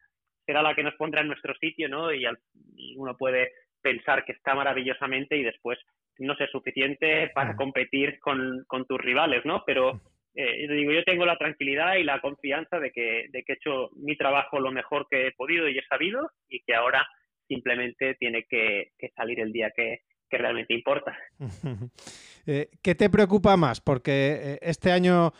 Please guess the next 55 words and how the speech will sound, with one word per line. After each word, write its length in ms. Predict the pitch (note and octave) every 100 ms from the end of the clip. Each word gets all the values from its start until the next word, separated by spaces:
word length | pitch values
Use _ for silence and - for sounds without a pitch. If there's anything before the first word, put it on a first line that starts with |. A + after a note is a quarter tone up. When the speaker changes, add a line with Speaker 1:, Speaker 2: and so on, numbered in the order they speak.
| - _ -
Speaker 2:
es 120 | D3
verdad 220 | D#3 D#3+
que 80 | D#3
no 120 | D#3
tendremos 500 | D#3+ D3 D3+ D#3 C#3+
como 200 | - C#3+
en 120 | C3+
Londres 440 | C#3+ E3+ D#3 D3+ -
o 120 | D3+
como 220 | C#3+ D3
en 80 | C#3+
Río 480 | D3 E3+ D#3+ D3+ D3+
a 160 | D3 C#3+
los 180 | C3
dos 240 | A#2+ D#3+ C#3+
Brownlee 500 | D#3 E3 D#3+ D#3+ D#3+
con 280 | D#3+ D3 B2+
su 160 | D3 C#3
guardia 600 | C#3 D3+ D3 C#3+ D3+ D3
de 200 | D3 C3+
corps 440 | E3 E3 C#3 -
ahí 440 | D3+ D3 D#3 D3+ D3
d-, 120 | C#3+ - - -
dándolo 480 | D#3 D#3+ D#3+ D#3 D3
todo 160 | E3
en 80 | D#3+
la 100 | D#3
natación, 800 | D3+ D3 C#3+ - E3 E3 D#3+ D#3+
exprimiendo 720 | D#3 C#3 - D3+ D#3 E3 D#3+
al 100 | D3+
máximo 480 | D#3+ D3+ - D#3 D#3
en 80 | D3+
la, 320 | D3 C#3+ D#3
en 120 | D3
la 120 | C#3+
bici. 500 | D3 E3+ - E3 D#3+ - - - _
Yo 200 | D3 D3+
creo 120 | F#3
que, 300 | F3 F3 D3
que 300 | - D3 C#3
se 200 | B2+ D#3
puede 220 | C3+ E3 F3
dar 180 | F3+
otra 220 | F3 F3 D#3
circunstancia 540 | F#3 D3 C#3+ E3 E3
de 80 | D3+
carrera 260 | D3+ D#3
diferente, 560 | D3 C#3 D3+ G3 G#3 G3
solo 200 | E3+ D#3
hay 120 | D3
un, 240 | C#3 C3+ C#3
uno 180 | C3
de 60 | C3
los 160 | B2+ B2
hermanos. 580 | A#2 D#3 F#3 G3 F#3+